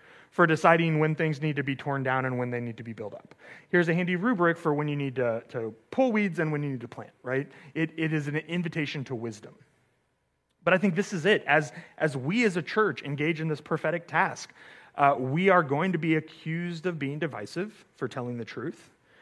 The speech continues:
uh, for pointing out things that are rotten, for pointing out weeds that have grown up, even among, uh, the crops of God's people. Uh, and I'm sure we will also be overlooked when we are trying to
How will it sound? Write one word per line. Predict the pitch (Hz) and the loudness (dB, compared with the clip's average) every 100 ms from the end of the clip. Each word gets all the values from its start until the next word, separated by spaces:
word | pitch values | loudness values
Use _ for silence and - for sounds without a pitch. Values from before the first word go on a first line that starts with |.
| - _ 131 | -20 _ -4
uh, | |
for | 135 135 | -2 -2
pointing | - - 143 160 165 | -6 -8 -4 -2 0
out | 135 143 165 | 0 0 -2
things | - 160 170 190 170 | -4 -4 -2 -4 -6
that | 135 | -4
are | 117 | -4
rotten, | 107 113 139 185 208 196 | -4 -6 -6 -8 -8 -8
for | 127 | -8
pointing | 117 - 147 151 143 | -8 -6 -4 -2 -2
out | 127 - 107 | -4 -6 -12
weeds | 104 147 214 180 151 | -10 -4 -4 -4 -4
that | 151 | -2
have | 143 120 | -2 -4
grown | 135 165 160 | -4 -2 0
up, | 180 - - _ _ _ | -2 -4 -12 _ _ _
even | 147 156 165 156 | -6 -2 0 0
among, | 139 143 156 175 190 196 - - - | 2 2 2 0 -2 -6 -12 -14 0
uh, | 139 | 2
the | 127 | 2
crops | 123 - 139 175 - - | -2 -4 -2 -2 -6 -10
of | - 127 | -4 -4
God's | 120 131 139 | -2 -4 -4
people. | - 151 202 254 247 _ _ - - - _ - | -6 -8 -6 -6 -8 _ _ -20 -20 -20 _ -2
Uh, | 147 147 147 147 | 2 4 2 0
and | 160 175 175 170 | 2 4 4 2
I'm | 156 147 165 175 | 2 4 4 2
sure | 165 - 180 | 0 0 0
we | 175 185 | 2 0
will | 180 | 2
also | 180 180 | 2 2
be | 185 175 | -2 2
overlooked | 185 190 190 214 - | 2 4 4 2 0
when | 143 135 | -4 -2
we | 151 | 2
are | 147 143 147 - | 2 2 -2 -8
trying | - 160 165 160 | -2 0 0 -2
to | 170 | -4